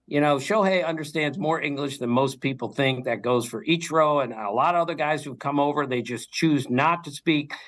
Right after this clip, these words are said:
'cause it can get them in more trouble than good.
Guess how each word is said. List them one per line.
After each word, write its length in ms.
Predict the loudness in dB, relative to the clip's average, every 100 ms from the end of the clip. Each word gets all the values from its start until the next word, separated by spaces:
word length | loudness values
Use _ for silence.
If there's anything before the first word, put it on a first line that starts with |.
| -20
'cause 160 | -18 -12
it 100 | -10
can 180 | -6 0
get 220 | 0 2
them 180 | 0 2
in 100 | 2
more 220 | 2 2
trouble 380 | 0 0 0 0
than 240 | 0 -2
good. 400 | 2 2 2 -2